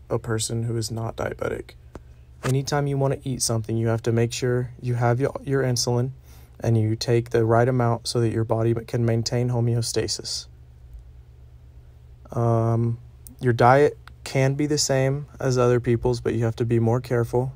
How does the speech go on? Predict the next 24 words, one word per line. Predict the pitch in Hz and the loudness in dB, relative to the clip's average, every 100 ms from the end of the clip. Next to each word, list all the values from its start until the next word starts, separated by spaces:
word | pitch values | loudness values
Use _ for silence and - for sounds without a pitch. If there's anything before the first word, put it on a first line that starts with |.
| - | -6
and | 123 | -4
it | 117 | -4
can | - 120 | -2 -2
be | 117 | 0
harder | 123 120 123 | 4 4 2
to | 131 | 0
control | 117 120 117 123 123 | -2 -2 2 4 4
your | 123 | 2
blood | 120 120 117 | 2 0 0
sugar | 117 120 | 0 0
with | 113 117 | 0 0
some | - 120 117 | 2 0 0
foods | - 113 110 - - - - - - - | 0 0 0 -4 -8 -10 -20 -20 -20 -4
versus | 120 110 120 113 | 0 0 0 2
others. | 110 110 123 - - - - - - - | 4 6 4 0 -8 -16 -20 -20 -20 -8
Like, | - 120 | -2 0
the | 120 | 2
more | 117 123 | 4 4
sugar, | 120 - 123 123 127 - - | 2 0 2 2 0 -6 -4
the | |
more | 120 120 | 0 4
likely | 120 117 113 120 | 4 2 2 2
you | 117 | 4
are | 117 117 117 | 4 2 0